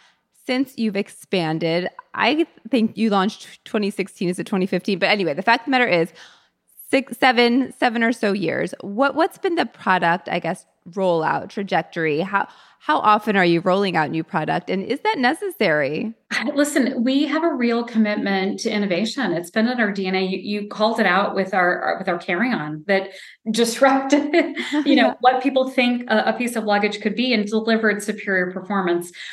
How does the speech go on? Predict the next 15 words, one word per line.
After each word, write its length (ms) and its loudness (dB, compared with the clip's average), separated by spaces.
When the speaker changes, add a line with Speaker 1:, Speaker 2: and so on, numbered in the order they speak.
Speaker 2:
We 420 2
have 180 4
a 80 4
history 640 0
of 160 -2
unlocking, 1120 -2
um, 320 -6
net 440 2
new 600 -2
best-in-class 760 -2
products, 520 -4
right? 220 0
Whether 260 2
it 300 -2
be 420 2